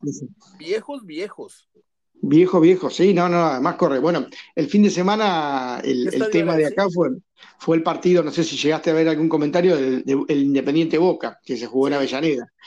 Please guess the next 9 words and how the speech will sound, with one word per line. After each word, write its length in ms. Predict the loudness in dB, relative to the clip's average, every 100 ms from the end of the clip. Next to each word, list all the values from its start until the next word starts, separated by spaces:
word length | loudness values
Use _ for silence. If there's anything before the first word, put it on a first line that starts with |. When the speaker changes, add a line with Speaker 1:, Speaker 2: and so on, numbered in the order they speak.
| -20 -20
Speaker 2:
Sí, 60 | -18
claro. 260 | -16 -16 -10
Speaker 1:
Lluvia 600 | -2 2 4 2 -6 -4
torrencial, 840 | -2 0 0 -2 -2 -4 -4 -4
pero 180 | -2 -2
torrencial 540 | 0 -2 -2 0 0 2
lo 120 | 0
que 80 | 0
llovió. 520 | 2 2 2 -2